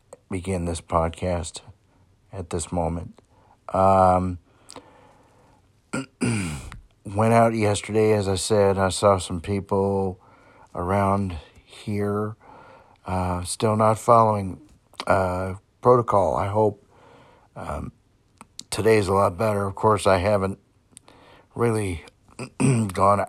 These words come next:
out, um, like doctors or stores or anything today, 'cause I haven't had to. But, um, I will once again remind you all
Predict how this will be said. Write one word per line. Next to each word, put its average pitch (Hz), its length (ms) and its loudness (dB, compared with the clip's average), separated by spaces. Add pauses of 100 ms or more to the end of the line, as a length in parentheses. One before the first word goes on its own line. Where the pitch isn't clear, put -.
out, 113 480 2 (1700)
um, 95 460 -2 (1400)
like 92 320 -4
doctors 90 560 2
or 85 80 -10
stores 101 580 -2
or 95 140 -6
anything 92 340 -6
today, 90 420 -6 (840)
'cause 101 160 -6
I 90 140 2
haven't 90 220 -2
had 87 340 -2
to. 127 280 -2 (220)
But, 87 340 -2 (140)
um, 85 400 -4
I 78 260 -4
will 87 400 -6 (400)
once 95 260 -4
again 90 280 -4
remind 90 500 -2
you 90 220 -4
all 85 400 0